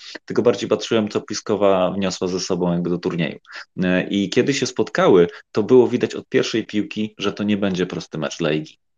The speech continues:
E, w ogóle bardzo dawno, e, nie widziałem, żeby Iga Świątek przegrała pierwszy set, e, a potem potrafiła się, e, psychicznie podnieść i, i,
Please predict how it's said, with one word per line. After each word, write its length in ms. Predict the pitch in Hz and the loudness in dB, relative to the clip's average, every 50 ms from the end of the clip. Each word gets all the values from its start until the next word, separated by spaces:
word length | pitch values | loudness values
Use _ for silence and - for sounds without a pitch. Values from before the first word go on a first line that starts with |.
| _ - - - - _ | _ -20 -18 -18 -18 _
E, 640 | - 87 90 87 87 85 85 85 85 85 82 85 90 87 | -2 0 2 4 4 4 4 4 2 2 2 0 0 -2
w 60 | 98 | -2
ogóle 220 | 98 107 110 110 | 0 2 2 2
bardzo 340 | 98 107 110 120 123 123 120 | 4 4 2 2 2 2 0
dawno, 640 | 104 110 110 110 - - 113 113 113 113 113 104 - - - 95 92 95 95 | 2 2 0 0 -2 -2 -2 0 0 2 0 0 -2 -2 -2 -2 -2 -2 -2
e, 20 | 98 | -2
nie 160 | 101 104 98 | -2 -2 -2
widziałem, 340 | 98 95 - 104 104 107 107 | -2 -2 -2 0 0 0 0
żeby 240 | 104 101 90 101 98 | -2 -2 -2 -2 0
Iga 160 | 92 98 95 | 0 0 -2
Świątek 280 | - - 90 - 87 | -4 -6 -8 -10 -10
przegrała 420 | - - 98 85 - 92 90 87 87 | -10 -10 -10 -6 -4 -2 0 0 -2
pierwszy 300 | - 92 90 - - 90 | -2 -4 -6 -6 -6 -6
set, 340 | - - - - - - _ - _ _ - | -8 -8 -10 -10 -14 -20 _ -20 _ _ -14
e, 140 | 82 - - - - 78 - - - | -12 -12 -12 -12 -14 -16 -16 -8 -6
a 80 | - - | -6 -4
potem 340 | - 98 - 98 98 95 87 | -4 -4 -2 -2 -4 -4 -6
potrafiła 500 | - 92 - 95 92 95 95 90 90 90 | -8 -6 -6 -6 -6 -4 -2 -2 -2 -2
się, 260 | - - 92 85 85 - - - - _ | -2 -4 -4 -4 -4 -6 -12 -20 -18 _
e, 140 | - 95 92 | -6 -6 -6
psychicznie 440 | - - - - - - - - 92 | -6 -8 -10 -10 -10 -8 -6 -6 -4
podnieść 500 | 85 104 95 95 104 107 120 - - - | -2 0 0 0 2 0 0 -2 -4 -6
i, 60 | 92 | -4
i, 600 | 92 92 90 90 - - - 90 90 90 87 87 | -2 0 0 -2 -2 -2 -2 -2 0 0 0 -2